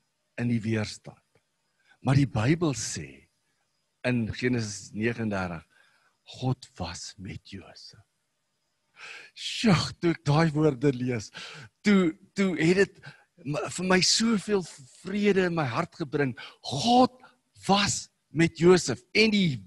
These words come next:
ba-, gaan lees nou daai eerste paar verse, waar hy praat van die guns wat daar op Josef se lewe was. Soveel so,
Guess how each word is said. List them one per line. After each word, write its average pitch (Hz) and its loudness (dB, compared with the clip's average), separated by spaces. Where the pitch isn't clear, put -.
ba-, - 4
gaan 220 4
lees 175 2
nou 180 4
daai 160 4
eerste 180 -2
paar 151 2
verse, - -4
waar 214 6
hy 226 4
praat 214 2
van 208 0
die 196 -2
guns 208 0
wat 165 2
daar 139 0
op 123 -8
Josef 113 -4
se 98 -14
lewe 85 -18
was. - -20
Soveel 311 4
so, 233 4